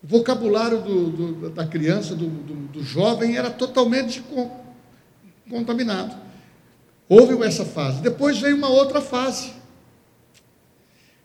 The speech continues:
E agora nós estamos numa fase em que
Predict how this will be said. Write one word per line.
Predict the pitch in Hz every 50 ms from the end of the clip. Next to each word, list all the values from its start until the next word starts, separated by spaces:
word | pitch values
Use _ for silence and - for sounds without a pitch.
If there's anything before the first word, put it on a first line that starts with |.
| _ _ _ _ _ _ _ _ _ _
E | - 214
agora | 233 190 175 214 226 233
nós | 240 240 -
estamos | - 247 240 247 240
numa | 240 262 254
fase | - - - 233 233 254 254 214 233 262
em | 247
que | 202 - 262 254 262 262 254 247 254 254